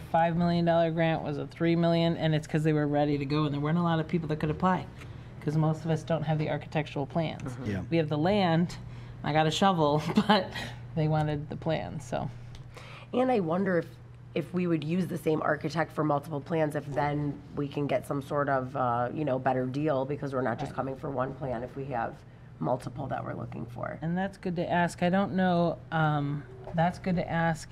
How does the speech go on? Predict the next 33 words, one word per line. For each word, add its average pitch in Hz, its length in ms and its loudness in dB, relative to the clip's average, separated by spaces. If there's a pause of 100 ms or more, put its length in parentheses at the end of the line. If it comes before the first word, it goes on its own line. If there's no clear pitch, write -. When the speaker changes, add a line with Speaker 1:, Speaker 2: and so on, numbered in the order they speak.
Speaker 1:
And 156 160 0
then 147 260 0
are 156 160 2
there 147 320 4 (720)
specific, 160 640 0 (200)
uh, 147 260 -2
we 156 140 2
do 160 100 4
have 151 260 2
a - 100 -10
couple 156 260 -2
firefighter 151 680 0
types 147 320 -2
here 196 340 4
that 165 280 6
might 165 240 4
know, 165 180 4
but, 156 240 4
um, 147 340 2
I 160 60 2
know 165 160 6
there's 151 240 2
different 175 480 0 (380)
builders 160 580 2
for - 140 0
different, 143 460 0 (400)
whether 156 220 4
it's 143 120 0
a 139 60 2
police, 147 500 2
whether 143 180 2
it's 139 140 -4
fire. 147 360 2